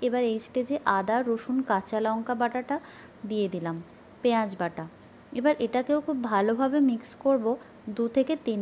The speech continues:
মিনিট, যতক্ষণ না এর কাঁচা গন্ধটা চলে যাচ্ছে। দু থেকে তিন মিনিট হয়ে গেছে। এবার এতে আমি নুন, হলুদ আর চিনিটা দিলাম। চিনিটা অপশনাল, আপনারা না চাইলে নাও দিতে পারেন। খুব ভালোভাবে মিক্স করব এবং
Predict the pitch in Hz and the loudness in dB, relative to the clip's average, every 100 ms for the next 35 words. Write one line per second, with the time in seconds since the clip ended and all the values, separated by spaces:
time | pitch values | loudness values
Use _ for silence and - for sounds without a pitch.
0 | 190 175 170 - - - 208 208 240 254 | -2 -2 -6 -10 -14 -4 0 2 0 4
1 | 285 262 254 262 262 202 233 226 240 240 | 4 4 2 -2 0 0 0 0 0 2
2 | 254 294 220 185 165 160 - - 170 - | 2 0 0 0 -2 -4 -8 -16 -16 -18
3 | - - - - - - - - - - | -20 -20 -20 -20 -20 -20 -20 -20 -20 -20
4 | - - - - - 233 254 294 302 294 | -20 -20 -20 -20 -6 0 2 4 2 4
5 | 269 269 277 294 294 285 269 269 277 339 | 6 6 6 6 4 4 4 4 2 0
6 | 262 247 262 269 269 269 262 240 240 262 | -2 0 2 2 2 4 4 2 2 2
7 | 269 - 226 226 269 285 285 240 226 226 | 2 0 0 2 2 2 2 -2 -2 0
8 | 269 220 180 165 165 - - 247 262 330 | 0 0 -2 -4 -6 -8 -2 2 2 2
9 | - 196 - 262 269 302 285 277 269 262 | 0 -4 -4 2 4 4 2 2 2 2
10 | 202 202 226 240 285 226 196 196 180 180 | -2 -2 -4 0 2 2 0 -4 -6 -6
11 | 170 165 165 170 - - - - - 285 | -4 -6 -6 -12 -18 -20 -20 -8 0 0
12 | 233 214 214 240 269 294 262 226 - - | 4 2 4 2 2 4 2 2 -6 0
13 | 254 254 254 339 - - - 233 269 | 2 4 0 -6 -12 -18 -4 2 4